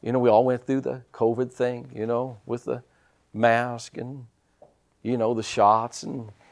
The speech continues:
I had church splits over all that stuff. I just told you, and, and I just left it at that. You just do what you got peace about.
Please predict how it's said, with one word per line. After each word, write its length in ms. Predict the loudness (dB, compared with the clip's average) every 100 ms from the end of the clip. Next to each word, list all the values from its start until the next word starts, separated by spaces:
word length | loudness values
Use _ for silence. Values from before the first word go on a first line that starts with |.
| _ _ _ 0
I 140 | 2
had 180 | 2 0
church 280 | -2 -6 -4
splits 320 | -4 -2 0
over 200 | 0 2
all 140 | 4
that 160 | 2 -2
stuff. 300 | -4 -4 0
I 100 | 0
just 220 | 0 -2
told 240 | -2 -2
you, 60 | -4
and, 160 | -8 -8
and 180 | -2
I 80 | -2
just 180 | -2 -2
left 240 | -2 -2
it 80 | -8
at 120 | -4
that. 340 | 2 4 2 -2 _ _ _
You 80 | -10
just 280 | -6 -6 -2
do 100 | 2
what 220 | 2 2
you 40 | 0
got 220 | -2 -2
peace 240 | -6 -6
about. 380 | -4 -2 -2 -6